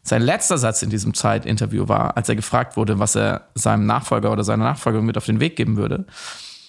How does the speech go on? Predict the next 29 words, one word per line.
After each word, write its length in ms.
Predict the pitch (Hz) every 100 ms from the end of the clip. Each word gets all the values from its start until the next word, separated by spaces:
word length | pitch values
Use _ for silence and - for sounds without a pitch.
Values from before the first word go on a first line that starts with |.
| _ _ _ _ -
sinngemäß 540 | 117 139 151 139 139
gesagt, 480 | 139 127 131 - - _
eigentlich 320 | 127 151 156
egal 540 | - - 120 139 170 185
was, 460 | 180 139 175 - - _ _ _ _ _
er 160 | 120
oder 100 | 135
sie 120 | 131 147
muss 160 | 139
auf 140 | - -
sich 180 | 135
aufmerksam 500 | 170 196 127 120 104
machen 300 | 98 110 - - _
und 120 | 123
muss 240 | 127 131 123
weiter 380 | 127 160 139 - _ _ _ _
für 200 | - -
Aufmerksamkeit 560 | - 175 143 - - 113
sorgen 180 | 113 110
in 100 | 110
Do-, 220 | - -
Deutschland. 460 | - 123 - 113 113
Denn, 380 | 127 160 196 - _ _ _
jetzt 240 | - 120 -
zitiere 320 | 117 143 165
ich, 160 | 202 - - - -
"Das 180 | - 127
Schlimmste 520 | - - 170 226 -
wäre, 420 | 143 139 139 165